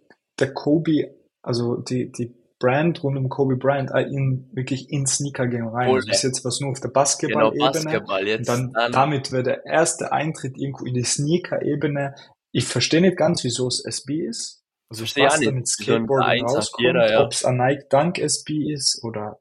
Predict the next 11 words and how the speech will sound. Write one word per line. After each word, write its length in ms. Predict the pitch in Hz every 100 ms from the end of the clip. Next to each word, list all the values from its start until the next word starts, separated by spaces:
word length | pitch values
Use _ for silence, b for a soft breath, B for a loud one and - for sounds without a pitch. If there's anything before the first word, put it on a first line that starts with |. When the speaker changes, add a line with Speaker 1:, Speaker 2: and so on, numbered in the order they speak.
| _
Speaker 1:
oder 180 | 127 -
was 120 | 127
anderes. 480 | 127 147 143 139 - b b b b _ _
Aber 120 | 139
ich 100 | 135
fänd's 480 | - 151 151 - - _
crazy. 640 | - 139 135 113 110 123 _
Also 220 | 117 117
wenn 180 | 139 160
das 160 | 143
passiert, 500 | - 127 - 131 123